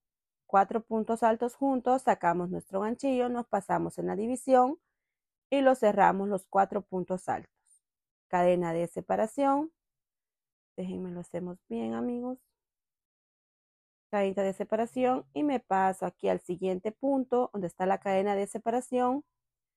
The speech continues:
Cuatro puntos altos, dos,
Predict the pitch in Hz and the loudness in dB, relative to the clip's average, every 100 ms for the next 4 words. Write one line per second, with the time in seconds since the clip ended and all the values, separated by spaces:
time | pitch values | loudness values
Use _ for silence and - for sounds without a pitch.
0 | _ _ _ _ - 175 170 151 180 175 | _ _ _ _ -6 -4 -4 -8 -6 -6
1 | 190 233 233 226 233 240 233 _ _ 175 | -2 2 2 2 -2 -2 -4 _ _ -4
2 | 175 180 190 208 240 277 | -2 0 0 0 0 -4